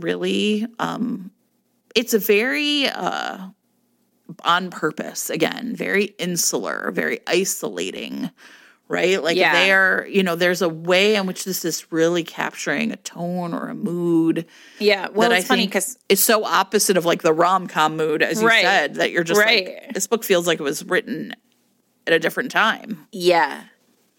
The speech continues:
Speaker 2: I mean,
Speaker 1: Right?
Speaker 2: I mean, we talk so much about romances in phone booths,
Speaker 1: Mm-hmm.
Speaker 2: right? Two people in a phone booth. This really feels like one person in a phone booth for a long time. And it's, it's very authentic.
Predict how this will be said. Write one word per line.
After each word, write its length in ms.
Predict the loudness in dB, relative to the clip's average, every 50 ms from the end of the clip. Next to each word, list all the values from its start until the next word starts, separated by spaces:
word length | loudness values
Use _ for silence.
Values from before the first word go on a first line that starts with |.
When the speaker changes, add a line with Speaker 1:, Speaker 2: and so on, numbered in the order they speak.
| _ _ 0
Speaker 2:
I 80 | 0 0
mean, 120 | 2 -2 -2
Speaker 1:
Right? 280 | -2 -2 -2 -4 -6 -12 _ _ _ _ _ _ _ _ _ _ _ -20 _ _ -20 -20 -20 _ _ _ -2
Speaker 2:
I 60 | 0 2
mean, 180 | 4 4 4
we 120 | 4 2 2
talk 260 | 4 2 2 2 2
so 120 | -2 -2
much 240 | 0 0 0 2 0
about 440 | 2 4 4 4 4 2 0 -4 _ _ _ -8
romances 600 | 0 2 2 4 4 2 2 0 0 -2 0 0
in 120 | 0 -2 -2
phone 340 | 0 0 2 2 2 0 0
booths, 560 | 2 4 4 2 2 0 -2 -6 -6 -6 -8 -4 0
Speaker 1:
Mm-hmm. 460 | 0 2 2 2 0 0 0 0 2
Speaker 2:
right? 260 | 2 2 2 2 0
Two 200 | 0 2 2 2
people 260 | 2 -2 0 0 0
in 60 | 0
a 40 | 0 0
phone 220 | 0 0 0 0
booth. 280 | 0 0 0 -2 -2 -6
This 340 | -2 0 2 2 2 0 2
really 200 | 2 2 2 2
feels 220 | 0 -4 -6 -4 -6
like 140 | -6 -2
one 200 | -2 -2 -2 -2
person 320 | -6 -10 -12 -12 -10 -10 -10
in 100 | -10 -10
a 40 | -14
phone 240 | -16 -16 -16 -14
booth 260 | -16 -16 -16 -18 -18 -10
for 120 | -8 -8
a 40 | -8
long 300 | -8 -10 -12 -14 -14 -18
time. 460 | -16 -14 -14 -14 -14 -14 -14 -16 -16 _ _ _ _ _ 0
And 140 | 2 2 4
it's, 360 | 4 2 2 -2 -8 -10 -10 -12 _ -20 -20 _ _ _ _ _ _ _ _ _ _ _ _ _ _ _ _ _ _ -10
it's 160 | -10 -8 -6
very 240 | -4 -2 0 2 2
authentic. 720 | 0 2 0 2 2 2 0 0 -2 -6 -8 -12 -18 _